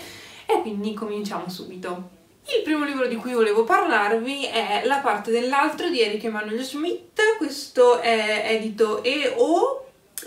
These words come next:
al prezzo di undici euro e ho una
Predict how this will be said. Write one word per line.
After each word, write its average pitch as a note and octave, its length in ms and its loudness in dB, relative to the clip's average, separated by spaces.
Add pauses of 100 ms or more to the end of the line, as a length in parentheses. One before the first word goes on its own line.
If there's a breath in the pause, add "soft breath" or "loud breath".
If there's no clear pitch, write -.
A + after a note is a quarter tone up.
(160)
al A#3+ 400 0
prezzo F4+ 280 0
di A3 160 -6
undici D#4 540 -2
euro B3 480 2
e A3+ 380 -2 (720 loud breath)
ho A#3 460 -2
una A#3 760 -4